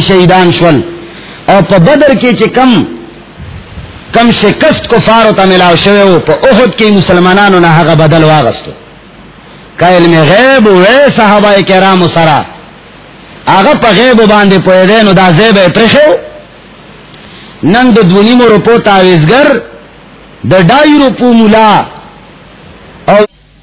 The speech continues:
ژوندي به کېنئ، بیا به انشاءالله خبره کېږي.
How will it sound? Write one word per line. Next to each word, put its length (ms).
ژوندي 380
به 140
کېنئ، 360
بیا 240
به 100
انشاءالله 440
خبره 340
کېږي. 360